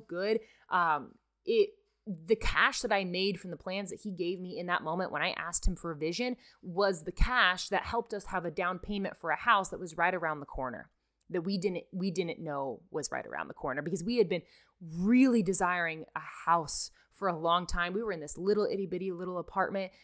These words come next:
and, uh, we were believing and hoping <laughs> that God was gonna make a way for us to get a house, and he did. And he did it in such a sovereign way, in such a way that it could only have been him. We were in the craziest housing market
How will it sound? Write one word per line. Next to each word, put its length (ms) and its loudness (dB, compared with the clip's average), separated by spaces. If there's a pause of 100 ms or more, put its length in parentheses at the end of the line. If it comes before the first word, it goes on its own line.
(160)
and, 220 -4 (100)
uh, 240 0
we 140 -4
were 100 0
believing 880 -2 (140)
and 120 -2
hoping 640 4 (260)
<laughs> 280 -20
that 160 0
God 240 4
was 140 -2
gonna 120 -4
make 320 -4
a 60 0
way 260 -4 (140)
for 400 -2
us 200 2
to 80 -6
get 120 -2
a 40 -4
house, 300 0
and 80 -8
he 220 -14 (160)
did. 400 2 (180)
And 140 -6
he 120 -8 (100)
did 220 6
it 200 6 (180)
in 120 -6
such 240 -2
a 40 -6
sovereign 600 2
way, 200 0
in 80 -4
such 220 -6
a 60 0
way 240 -2
that 160 -4
it 80 -6
could 180 -12
only 320 -8
have 180 -10
been 200 -4
him. 340 -4
We 220 -4
were 80 -4
in 80 -6
the 80 -10
craziest 640 -2
housing 380 -2
market 480 -4